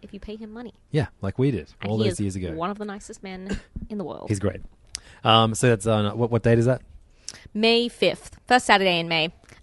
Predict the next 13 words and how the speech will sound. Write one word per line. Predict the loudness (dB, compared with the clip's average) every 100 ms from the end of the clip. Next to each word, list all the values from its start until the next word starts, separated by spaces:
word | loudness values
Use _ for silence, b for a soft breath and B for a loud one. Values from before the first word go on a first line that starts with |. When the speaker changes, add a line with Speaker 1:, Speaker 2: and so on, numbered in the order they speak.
| 2
Speaker 1:
And | 2 4
if | 0 -2 -6
you | -2
are | -2
not | 2 0 2
located | -4 -6 -10
in | -10 -10
Sydney, | -10 -8 -6 -8 -10 b _
come | -4 -4
to | -4
Sydney. | -10 -10 -10 -20 _ -2
But | 0
if | -2 -6